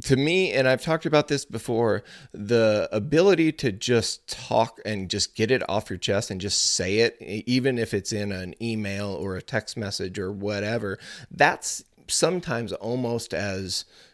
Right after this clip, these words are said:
helpful as actually the getting better is, is actually saying what's on your mind and, and letting someone know. That's almost, I feel like,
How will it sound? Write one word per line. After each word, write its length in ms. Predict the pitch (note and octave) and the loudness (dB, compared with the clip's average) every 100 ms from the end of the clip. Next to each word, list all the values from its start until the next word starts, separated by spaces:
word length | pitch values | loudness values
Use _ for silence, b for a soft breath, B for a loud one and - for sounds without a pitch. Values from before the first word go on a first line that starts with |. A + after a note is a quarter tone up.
| _ _ | _ _
helpful 460 | F#2+ G#2+ - F#2+ D#2+ | -4 -4 -2 -4 -4
as 240 | F#2 F#2 - | -4 -6 -4
actually 440 | G2 G2 - G2 | -4 -2 -4 -4
the 140 | F#2+ F2 | -6 -8
getting 360 | E2+ F#2 F2 | -8 -8 -8
better 480 | F2+ F2 D#2+ D2+ F#2 _ b b | -8 -8 -8 -10 -12 _ b b
is, 360 | G2+ G2 F2+ - | -4 -2 -4 -4
is 280 | F#2 F2+ - | -4 -6 -8
actually 520 | - F#2 - - G2 | -6 -4 -4 -4 -4
saying 680 | E2 - G2 F2+ F#2 F2+ E2+ - | -4 -2 -2 -2 -4 -6 -10 -6
what's 280 | F#2+ F2+ | -6 -4
on 200 | E2 E2+ | -6 -8
your 100 | E2+ | -10
mind 320 | F2 E2 D#2+ D#2 | -10 -8 -8 -8
and, 180 | F2 D#2 | -10 -10
and 200 | F2+ F2+ | -10 -8
letting 420 | F#2 F#2 F2 F2+ | -8 -6 -8 -8
someone 360 | - F2 E2+ | -8 -8 -10
know. 160 | F2 D2+ | -10 -12
That's 420 | F2 A2 G2+ - | -6 -4 -4 -6
almost, 520 | - G#2 G#2 F#2 - - | -10 -8 -6 -6 -8 -8
I 140 | G2 F#2+ | -6 -6
feel 220 | F#2 F2+ | -6 -8
like, 180 | E2+ | -8